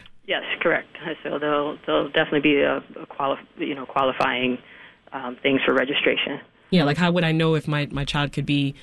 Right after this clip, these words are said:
Speaker 2: uh, part of the, the teen leadership camp, for instance? Um,
Speaker 1: Yep, there'll be ages. Uh, there'll definitely be ages, uh, on, on each program, um, as well as any, any stipulations for that program.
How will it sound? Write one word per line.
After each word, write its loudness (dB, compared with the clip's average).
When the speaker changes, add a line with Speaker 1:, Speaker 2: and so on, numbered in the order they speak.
Speaker 2:
uh, -4
part 2
of 2
the, 2
the 0
teen 4
leadership 2
camp, -4
for -2
instance? -4
Um, -2
Speaker 1:
Yep, -4
there'll -2
be 0
ages. 2
Uh, 2
there'll 0
definitely 2
be 0
ages, 0
uh, -14
on, -16
on -12
each -6
program, 2
um, -2
as 0
well 6
as 0
any, 2
any -4
stipulations 0
for 2
that 0
program. -2